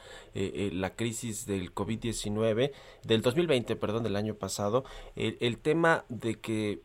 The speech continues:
pues, no hay una campaña de vacunación todavía que esté funcionando adecuadamente o que esté extendida, pues, a buena parte de la población, o también otros asuntos como el tema de la inflación, el desempleo, estos datos de pobreza laboral que entregó el Coneval recientemente.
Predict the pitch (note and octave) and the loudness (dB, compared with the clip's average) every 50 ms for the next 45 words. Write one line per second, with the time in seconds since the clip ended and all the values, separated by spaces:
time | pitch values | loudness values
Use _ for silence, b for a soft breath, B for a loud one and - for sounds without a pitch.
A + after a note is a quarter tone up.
0 | _ - G#2+ G2+ G2+ - - A2+ A#2 B2+ C3 C3+ C3+ C#3 C#3 C3 B2+ B2 A#2+ - | _ -6 -6 -6 -6 -6 -6 0 4 6 8 8 8 6 6 4 2 0 0 0
1 | - G#2 G2 - A2+ A#2 A#2 A2 G2 F2+ - - F#2+ F#2+ F2+ E2 - - A2 A2 | -2 -2 0 0 0 0 0 0 -2 -2 -2 -4 -4 -4 -4 -4 -4 -4 -6 -6
2 | - - G#2 G2+ F#2+ G2 G2+ G#2 G2+ G2+ B B B B B - - F#2 - - | -4 -4 -2 -2 -2 -2 0 0 0 0 B B B B B -12 -12 -8 -6 -6
3 | A2+ G#2 - A2 G#2+ G2 - G2 G#2 G#2+ G#2+ G#2+ G#2+ G#2 F#2+ F2 - - G#2+ G#2 | -6 -4 -2 -4 -4 -4 -4 -2 0 0 0 0 0 0 -2 -2 -2 0 0 2
4 | G2+ G#2 G2 F#2+ G2+ A2+ A#2 A#2 A#2 A2 - G2 E2+ - - F2 - - - A2 | 2 2 2 2 0 0 0 0 -2 -2 -4 -4 -4 -4 -6 -10 -6 -4 -4 -2
5 | G2+ - D#2+ F#2+ - - - F#2+ G2+ G#2 A2+ A#2 A2+ G#2 G2 - - G#2 G#2 - | -2 -4 -6 -8 -8 -8 -6 -6 -4 -4 -2 -2 -2 -2 -4 -2 -4 -4 -4 -4
6 | F#2+ F#2 G2+ G2+ G#2 F#2+ - - G#2 G2 - G2 F#2+ F2+ E2+ - - - F#2+ F#2 | -4 -4 -2 -2 -4 -4 -4 -4 -6 -4 -4 -6 -6 -6 -6 -8 -6 -6 -4 -2
7 | F#2 F2+ F2+ - - B2+ D3 E3 E3 B B B B B B B B2 B2 - - | -2 -2 -2 0 4 4 4 4 2 B B B B B B B 2 4 4 2
8 | C3+ C3 D#3 E3 F#3 F#3 - - F#3 - - A#2+ - D3+ D#3 D#3+ - - - - | 0 2 2 2 0 0 0 -2 -2 -2 -4 -4 -4 -4 -4 -4 -4 -8 -8 -6
9 | - A#2+ A#2 A2 G#2+ - C3 D3 E3 E3 D3 B2+ A2+ G#2+ - - G2+ G2 G2+ - | -4 -2 -2 -2 -2 -2 -2 -2 0 0 0 0 0 -2 -2 -4 -6 -6 -6 -4
10 | - C3 C3 C#3 D3 C#3+ C#3 B2 A2 F#2 G2 F#2+ - - G#2 G2 - A#2+ C3 C#3 | -2 0 2 2 2 2 0 -2 -4 -4 -4 -4 -4 -6 -8 -6 -4 -2 0 0
11 | D3+ C#3 C#3 - - A2+ A2+ B2 A#2+ - C3 A2+ A2 G#2 - G2 G2+ A2+ A#2 A2 | 0 0 -2 -6 -6 -4 -4 -4 -2 -2 -4 -4 -4 -2 0 0 0 0 0 -2
12 | B2+ A#2+ G#2+ F#2+ F2 F2+ F2 F#2+ G#2+ A#2 A#2 A2+ - A#2 G2+ - F#2 G2 G#2+ G#2+ | -4 -2 -2 -2 0 0 0 0 2 0 0 -2 -4 -6 -6 -2 -2 -2 -2 -2
13 | G#2 - A2+ G#2 G2 F#2+ G#2 G#2+ G#2 G#2 G2 - - A2 - G#2 G2 F#2+ F#2 G2+ | -2 -4 -2 -2 0 0 0 -2 -2 -4 -6 -6 -6 -6 -4 -4 -2 -2 -2 -2
14 | A2 - - B2 A2 | -2 0 0 0 -2